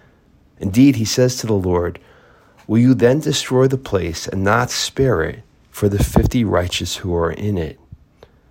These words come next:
In this way, he brings a new idea of justice into play,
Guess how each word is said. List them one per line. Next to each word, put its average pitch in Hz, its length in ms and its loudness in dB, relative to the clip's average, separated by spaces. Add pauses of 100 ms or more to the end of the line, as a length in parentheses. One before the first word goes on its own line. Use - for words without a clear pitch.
(840)
In 101 140 0
this 139 280 4
way, 110 200 2
he 98 180 -2
brings 117 400 0
a 107 60 -2
new 123 320 0
idea 95 420 -2
of 85 80 -4
justice 87 540 -2
into 80 200 0
play, - 460 -4